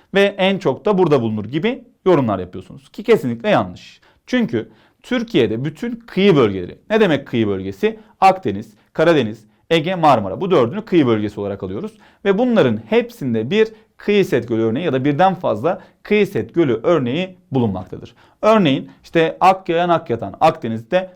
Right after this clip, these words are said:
örnektir. Ya da Dil Gölü Muğla çevresinde Ege'de örnektir. Bakın Karadeniz,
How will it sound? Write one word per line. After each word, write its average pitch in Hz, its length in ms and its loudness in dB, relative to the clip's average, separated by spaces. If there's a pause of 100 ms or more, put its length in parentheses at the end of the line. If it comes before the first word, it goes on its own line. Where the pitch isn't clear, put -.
(180)
örnektir. 135 580 2 (180)
Ya 139 80 -4
da 143 140 -4
Dil 170 200 2
Gölü 160 320 0 (160)
Muğla 170 300 2
çevresinde 104 400 -4
Ege'de 143 300 4
örnektir. 107 520 -4
Bakın 196 300 -4 (160)
Karadeniz, 165 560 -2